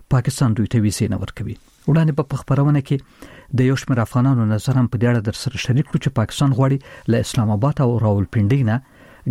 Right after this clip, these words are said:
ګڼ افغانان وباسي. خو د کرکټ له ډګره مخکې تر دې چې د دې افغانانو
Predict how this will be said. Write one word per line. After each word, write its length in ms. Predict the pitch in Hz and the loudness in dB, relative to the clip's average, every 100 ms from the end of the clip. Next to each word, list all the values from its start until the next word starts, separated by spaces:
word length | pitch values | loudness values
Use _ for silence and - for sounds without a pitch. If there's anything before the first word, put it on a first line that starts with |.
| 110 | 0
ګڼ 340 | 160 156 - 117 | 2 0 -2 -6
افغانان 480 | - 110 104 104 95 | -4 0 2 2 -2
وباسي. 420 | - - - 113 _ _ - - | -4 -6 -6 -8 _ _ -20 -8
خو 100 | - 143 | -2 0
د 80 | 135 | 0
کرکټ 320 | 151 190 175 | -2 -2 0
له 80 | 165 147 | 0 0
ډګره 280 | 165 160 151 - - 208 175 147 | 0 0 -2 -6 -18 -6 0 0
مخکې 200 | - - | 0 -4
تر 100 | - 95 | -4 -2
دې 100 | 107 | -2
چې 80 | - 107 | -2 -2
د 100 | 104 | 0
دې 80 | 127 | 0
افغانانو 420 | 110 - 113 123 | 0 0 2 2